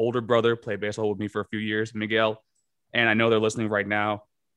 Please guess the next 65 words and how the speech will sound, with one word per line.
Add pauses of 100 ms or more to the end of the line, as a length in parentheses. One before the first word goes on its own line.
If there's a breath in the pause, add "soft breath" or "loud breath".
(100)
Santiago
has
been
a
diehard
F
S
U
fan.
I
remember
him
when
he
was
five
years
old.
He'd
be
at
every
practice,
you
know,
with
me
and
his
brother,
and
his
family
was
there
as
well. (440)
And
I'm
very
excited
to
see
Santiago.
Santi, (220)
uh,
for
those
of
you
who
probably
will
get
to
know
him,
'cause
he's
definitely, (140)
he's
gonna
be
a
stud.